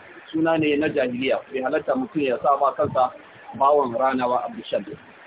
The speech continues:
Ina ba ta mu gane. Saboda haka ya musulunta, ya zo da tawagansa, mutumin gamidi ne, saboda ya jawo tawagansa zuwa ga manzo Allah, kuma sun karbi musulunci.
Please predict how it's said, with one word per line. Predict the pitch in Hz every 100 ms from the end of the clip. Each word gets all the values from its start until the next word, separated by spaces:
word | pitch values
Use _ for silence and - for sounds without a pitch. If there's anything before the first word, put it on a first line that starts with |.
| -
Ina | 143 131
ba | 131
ta | 131
mu | 131
gane. | 131 101 - - - -
Saboda | 156 156 143
haka | 147 143 135 - -
ya | 143 160
musulunta, | 147 - 147 156 143 143 -
ya | 143 160 156
zo | 170
da | 143
tawagansa, | - 135 151 147 143 139 131 - 123 - 123
mutumin | 131 180 156 135
gamidi | 165 156 135 143
ne, | 107 - -
saboda | 143 143 131
ya | 147 160
jawo | 165 165
tawagansa | 156 143 156 143 135
zuwa | 151 143
ga |
manzo | 131 131 151
Allah, | 139 131
kuma | 143 147 151
sun | 151
karbi | 127 127
musulunci. | - 139 139 -